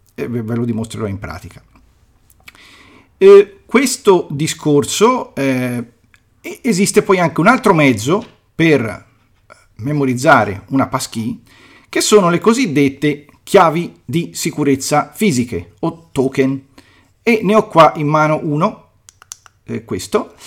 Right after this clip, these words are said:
e ve lo, su questo proprio si baserà la dimostrazione attuale. Perché? Perché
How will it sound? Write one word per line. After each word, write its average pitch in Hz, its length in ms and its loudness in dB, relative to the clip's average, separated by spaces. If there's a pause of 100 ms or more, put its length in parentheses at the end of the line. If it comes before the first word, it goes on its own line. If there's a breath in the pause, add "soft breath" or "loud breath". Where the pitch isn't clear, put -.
(560 loud breath)
e 226 340 2
ve 151 240 6
lo, 208 220 0
su 190 220 -4
questo - 400 2
proprio 135 320 0
si - 140 -8
baserà 160 560 2
la 147 100 -2
dimostrazione 147 800 -4
attuale. 90 640 -10
Perché? 131 400 -2
Perché 208 760 0